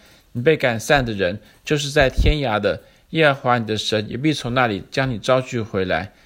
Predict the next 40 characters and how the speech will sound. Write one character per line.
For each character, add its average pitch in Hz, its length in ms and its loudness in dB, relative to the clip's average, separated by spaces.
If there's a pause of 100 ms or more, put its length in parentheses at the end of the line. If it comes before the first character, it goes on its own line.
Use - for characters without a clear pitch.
(200)
耶 156 160 0
和 143 60 0
华 139 120 2
你 123 60 -2
的 110 140 -2
神 110 300 0
必 139 180 -2
领 123 200 -2
你 110 120 -6
进 127 200 -4
入 120 120 -2
你 104 140 -4
列 135 220 0
祖 104 200 -6
所 92 240 -4
得 98 120 -2
的 107 140 -2
地， 110 300 -6 (320)
使 - 160 -4
你 131 120 0
可 117 220 -2
以 113 100 0
得 98 220 -2
着， 98 320 -2 (300)
又 160 100 0
必 151 180 0
善 135 300 2
待 123 160 2
你， 87 200 -6 (140)
使 - 200 -8
你 127 80 0
的 113 100 2
人 110 180 -2
数 127 200 -6
比 117 160 -6
你 104 160 -4
列 127 160 0
祖 95 180 -10
众 117 260 -2
多。” 98 320 -4